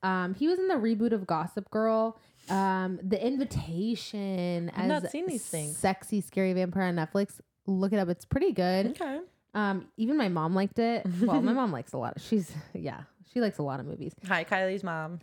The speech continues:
Speaker 1: Okay. He, yeah. Hello, mother.
Speaker 2: <laughs>
Speaker 1: Hello. I don't call her, like, by her first name, but her given name. Tamlin for me, I have said this. Ewan Mitchell from,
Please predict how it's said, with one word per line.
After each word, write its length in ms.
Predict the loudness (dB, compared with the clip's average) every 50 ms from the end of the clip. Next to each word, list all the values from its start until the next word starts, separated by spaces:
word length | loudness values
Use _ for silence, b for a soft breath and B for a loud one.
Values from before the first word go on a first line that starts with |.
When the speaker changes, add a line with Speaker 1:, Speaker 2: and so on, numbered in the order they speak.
| _ 2
Speaker 1:
Okay. 360 | 4 4 4 4 2 2 0
He, 320 | -2 -6 -4 -4 -4 -4 -4
yeah. 260 | -4 -2 0 0 -2
Hello, 400 | -2 -2 -2 0 2 2 2 4
mother. 880 | 4 4 2 4 6 6 6 6 6 6 4 4 4 2 2 0 0 -2 -6 -10 _ -18
Speaker 2:
<laughs> 160 | -12 -4 0
Speaker 1:
Hello. 520 | 0 2 2 2 0 0 0 0 -2 -2 -4
I 200 | -2 -2 0 2
don't 160 | 0 0 -2 -2
call 200 | -2 -2 -2 -2
her, 320 | -2 -2 -2 -2 -2 -4 -4
like, 200 | -6 -6 -8 -8
by 140 | -10 -10 -8
her 140 | -10 -10 -12 -14 -16
first 180 | -16 -16 -14
name, 180 | -14 -14 -12 -10 -10
but 100 | -8 -6
her 80 | -6 -6
given 200 | -6 -6 -6 -6
name. 180 | -6 -8 -8 b b b b b
Tamlin 400 | 2 4 4 4 2 0 0 0
for 120 | 0 0
me, 360 | 0 2 2 0 0 -2 -4 -8 -2
I 340 | 0 2 4 4 4 2 2
have 200 | 0 0 0 0
said 180 | 2 0 0 2
this. 180 | 0 -2 -2 -6 b b b b b b _ _ _ _ 2
Ewan 360 | 4 6 6 6 6 4 2 0 -4 -4
Mitchell 600 | -2 -2 0 0 -2 0 0 2 2 2 2 0 -4 _ _ _ 0
from, 520 | 2 2 4 4 2 2 2 0 0 -2